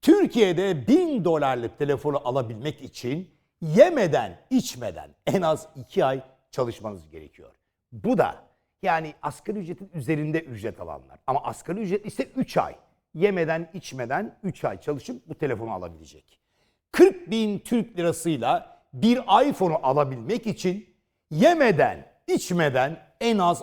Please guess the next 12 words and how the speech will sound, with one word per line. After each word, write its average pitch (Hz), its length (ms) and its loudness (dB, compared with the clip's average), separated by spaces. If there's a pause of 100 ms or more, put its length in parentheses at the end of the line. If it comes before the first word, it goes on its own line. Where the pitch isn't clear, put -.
(120)
altı 147 400 4
ay 147 220 0
çalışmanız 120 600 -8
gerekiyor. 131 460 -4 (300)
En 143 240 4 (140)
az. 92 360 -2 (240)
Asgari - 380 -10
ücrete 139 440 -6
bakarsanız 175 560 -4
bu 233 120 -2
yedi 156 300 2
ayı 104 280 -2